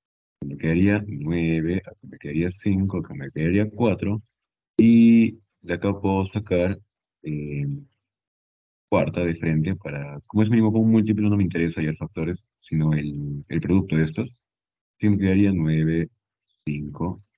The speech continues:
y uno, cinco también, me quedaría nueve, uno y uno, y acá nueve por último, y me quedaría uno, uno y uno. Multiplico todo esto y me tiene que dar igual al mínimo común múltiplo.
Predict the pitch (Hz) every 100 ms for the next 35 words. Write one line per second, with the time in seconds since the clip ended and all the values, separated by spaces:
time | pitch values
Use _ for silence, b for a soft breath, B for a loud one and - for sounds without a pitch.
0 | - 113 101 92 98 101 _ _ _ _
1 | _ _ _ _ - 78 78 95 117 131
2 | 107 98 80 71 73 76 80 85 - _
3 | _ 78 76 76 73 92 107 - _ _
4 | 76 76 78 87 - _ 120 113 92 98
5 | 107 - _ _ _ 82 90 104 107 107
6 | - 78 82 87 - - 73 73 71 78
7 | 85 87 _ 107 101 90 90 87 85 85
8 | 85 87 87 _ _ 78 80 80 - _
9 | _ _ 85 76 69 - _ _ _ _
10 | _ - 73 78 76 82 92 110 117 92
11 | 92 117 98 76 76 76 82 85 - 107
12 | 92 90 - 80 73 73 73 78 82 -
13 | 69 71 95 135 - - 139